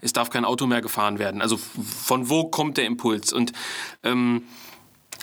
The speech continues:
du sagst auch, im Heft wird's nicht beantwortet. Ich glaube, es gibt auch keine, es klingt jetzt ein bisschen liberal, aber es gibt keine perfekte Antwort darauf. Im Grunde genommen. Also, äh, nichts von beidem hat sich effektiv irgendwie durchgesetzt bisher.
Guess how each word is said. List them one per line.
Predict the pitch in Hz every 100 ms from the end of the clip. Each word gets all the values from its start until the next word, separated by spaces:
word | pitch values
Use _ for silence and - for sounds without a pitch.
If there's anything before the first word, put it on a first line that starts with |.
| -
du | 131
sagst | 123 190 -
auch, | 185 175
im | 135
Heft | 123 165 -
wird's | 160 -
nicht | 135
beantwortet. | 113 107 147 175 180 180
Ich | 180
glaube, | - 131
es | 131 -
gibt | - - -
auch | - 123 123 -
keine, | - 117 123 120 117 113 - - - - - _ _
es | - -
klingt | 151 147
jetzt | 123
ein | 127
bisschen | 127 123
liberal, | 117 110 104 117 156
aber | 120
es | 117 -
gibt | 151 -
keine | 123 120 123 120 - -
perfekte | 117 - 143 - -
Antwort | 156 165 165
darauf. | 160 156 175 180 - - _ _ _ - - - - -
Im | -
Grunde | 135 156 175
genommen. | 170 165 185 170
Also, | 123 131 123 -
äh, | 117
nichts | 127 123 180 - -
von | 151
beidem | 123 139 147
hat | 143 -
sich | 139 - -
effektiv | 135 131 - 123 -
irgendwie | 127 123
durchgesetzt | 120 160 165 180 202 240 -
bisher. | - - 185 240